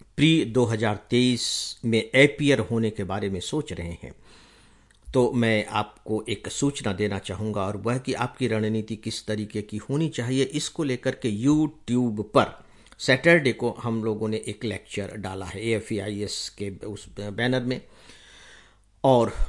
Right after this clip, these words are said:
उसमें मेरा lecture है और उसमें मैंने ये बताने की कोशिश की है कि दो हज़ार तेईस के pre की जो आप preparation कर रहे हैं, अ, उसका खाका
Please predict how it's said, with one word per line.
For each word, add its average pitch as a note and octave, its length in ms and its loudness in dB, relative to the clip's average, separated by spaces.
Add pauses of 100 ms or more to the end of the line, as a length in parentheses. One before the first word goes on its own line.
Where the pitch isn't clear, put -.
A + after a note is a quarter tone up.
(160)
उसमें C3 380 4
मेरा A2 280 0
lecture A#2 420 -2
है C3+ 280 0
और C3+ 220 2
उसमें D3+ 260 0
मैंने C3 260 4
ये A#2+ 60 2
बताने C#3 400 -2
की C3+ 140 -6
कोशिश A#2 400 -6
की A#2+ 200 -4
है B2 100 -2
कि A#2+ 160 -6
दो C#3+ 180 0
हज़ार A#2 360 -2
तेईस C3+ 500 0
के A#2 140 -6
pre C3 300 -2
की A#2+ 240 -4
जो G#2+ 180 -2
आप G#2 200 -2
preparation D#3 460 -4
कर A2 200 -6
रहे G#2 220 -4
हैं, G2 220 -8 (560)
अ, B2 240 2
उसका F3+ 220 0
खाका E3 440 -4